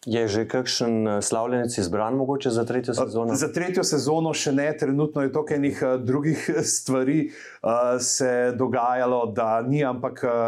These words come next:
Speaker 2: ravno mislim, da v teh dneh enkrat bova imela prvi produkcijski sestanek, kar pomeni pač, eh,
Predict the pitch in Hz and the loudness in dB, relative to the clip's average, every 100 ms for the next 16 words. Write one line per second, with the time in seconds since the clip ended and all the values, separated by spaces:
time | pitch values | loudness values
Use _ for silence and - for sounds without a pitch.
0 | 117 120 143 160 139 143 143 131 127 131 | 2 2 0 0 2 2 0 -2 0 -2
1 | 120 123 120 117 113 117 120 117 - - | 0 -2 0 -2 -2 -2 -2 -4 -10 -20
2 | - 113 117 117 120 120 117 131 120 120 | -6 -2 0 0 2 0 0 -2 0 0
3 | 113 110 110 117 113 107 110 - 110 104 | -2 -2 -4 -4 -4 -2 -2 0 -2 -2
4 | 104 110 110 113 113 110 110 - 117 107 | -4 -4 -4 -2 0 0 -4 -2 2 2